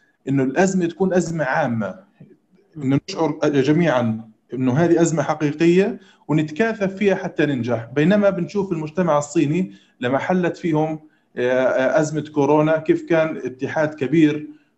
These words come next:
وجداني ما بين الحكومة والشعب، وتغلبوا المليار وثلاثمية مليون على، آه، فيروس كورونا اللي الآن في، يعني، دول كبرى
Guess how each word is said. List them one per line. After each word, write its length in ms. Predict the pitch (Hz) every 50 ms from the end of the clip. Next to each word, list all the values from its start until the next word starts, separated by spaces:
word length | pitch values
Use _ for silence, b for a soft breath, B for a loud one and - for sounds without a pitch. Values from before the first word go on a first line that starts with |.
| B _ _ -
وجداني 640 | - 123 127 127 127 - 175 180 156 143 131 123
ما 140 | 127 127 123
بين 180 | 120 143 135
الحكومة 460 | 131 120 127 120 120 151 151 143 131 123
والشعب، 520 | 123 - - - 139 127 131 135 139 139 - _ _ _ _ _ _ _
وتغلبوا 800 | - 131 135 - - - 143 160 208 214 208 196 196 196 185 180
المليار 520 | 175 165 165 170 165 165 170 170 170 170 165
وثلاثمية 600 | 151 143 147 160 147 143 147 160 160 156 151 156
مليون 580 | 151 147 139 139 147 147 147 147 147 147 143 b b b b b b b _
على، 600 | - 131 139 147 147 143 147 147 143 135 - - -
آه، 160 | 135 135 131
فيروس 440 | 123 120 120 147 151 147 143 131 -
كورونا 460 | - 135 135 143 147 143 143 143 135
اللي 300 | 117 131 131 131 131 135
الآن 360 | 135 123 120 135 147 147 143 135
في، 300 | 147 151 139 131 127 127
يعني، 340 | 123 127 123 123 127 123
دول 240 | 123 139 139 127 120
كبرى 500 | - 143 135 127 127 127 127 127 131 131